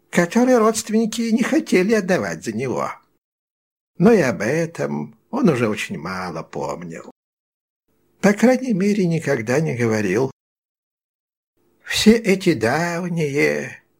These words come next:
необыкновенные происшествия заменились спокойной и уединенной в жизнью, теми дремлющими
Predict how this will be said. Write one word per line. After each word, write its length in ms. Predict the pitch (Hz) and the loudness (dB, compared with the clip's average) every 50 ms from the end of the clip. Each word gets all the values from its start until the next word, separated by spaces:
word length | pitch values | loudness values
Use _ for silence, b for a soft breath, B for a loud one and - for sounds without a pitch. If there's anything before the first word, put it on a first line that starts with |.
| _ _ _ _ _ _ | _ _ _ _ _ _
необыкновенные 1200 | 139 156 190 175 160 180 180 180 - 160 180 185 180 220 240 226 220 202 190 185 170 170 165 151 135 | 0 0 2 2 0 -2 -4 -4 -4 -2 -2 -2 0 0 0 -2 -2 -4 -6 -8 -6 -6 -6 -6 -6
происшествия 1400 | - - - - - - - - - 254 339 330 202 - - - - - - - - 165 160 165 - - - - - - _ _ _ _ _ _ _ _ _ _ _ _ _ _ _ _ _ _ _ _ _ _ _ - | -4 -2 -2 -2 0 0 0 0 0 0 0 0 -2 -2 -6 -10 -14 -10 -8 -4 -4 -2 -2 -4 -4 -6 -8 -10 -16 -20 _ _ _ _ _ _ _ _ _ _ _ _ _ _ _ _ _ _ _ _ _ _ _ -2
заменились 720 | 120 113 139 175 170 202 208 240 277 262 226 233 - - | 0 2 4 4 4 4 4 4 4 2 2 2 2 2
спокойной 1000 | - - - 143 135 - - - 190 226 240 214 196 196 208 202 185 180 165 208 | -2 -2 -4 -6 -6 -6 -4 0 4 4 4 4 4 2 0 2 2 2 0 0
и 100 | - - | 0 0
уединенной 840 | 139 143 123 107 101 104 95 92 95 113 151 165 156 - 90 - - | 2 2 2 2 2 0 0 0 -2 -2 -2 -2 -4 -6 -10 -10 -12
в 100 | 73 80 | -12 -12
жизнью, 840 | - - - - - 190 - - - - - 202 208 226 226 - - - - _ _ _ _ _ _ _ _ _ _ _ _ _ _ _ _ _ _ _ _ _ _ | -12 -10 -10 -8 -8 -8 -8 -10 -12 -14 -14 -16 -14 -16 -16 -16 -20 -20 -20 _ _ _ _ _ _ _ _ _ _ _ _ _ _ _ _ _ _ _ _ _ _
теми 320 | - - 135 139 131 127 | 0 2 4 4 4 2
дремлющими 1500 | 120 107 117 117 135 156 175 175 156 151 147 151 147 143 147 135 - - - - 165 156 151 160 170 165 160 - _ _ | 2 2 2 2 2 2 2 2 0 -2 -6 -8 -8 -8 -10 -10 -10 -10 -8 -6 -6 -6 -6 -6 -6 -8 -8 -12 _ _